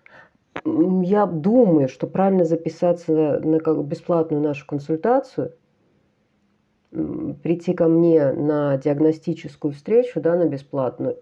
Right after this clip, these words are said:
и вместе разобраться. Потому что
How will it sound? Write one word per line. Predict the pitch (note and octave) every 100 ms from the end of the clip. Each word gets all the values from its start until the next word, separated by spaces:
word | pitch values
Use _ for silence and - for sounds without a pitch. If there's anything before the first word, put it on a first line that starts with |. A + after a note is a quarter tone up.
| -
и | F3+
вместе | D#3+ F3+ A#3 B3 - D#3
разобраться. | D3 D#3+ E3+ E3 C#3+ C3+ - - _ _ _ -
Потому | D#3+ F3+ F3+
что | F3 F3 E3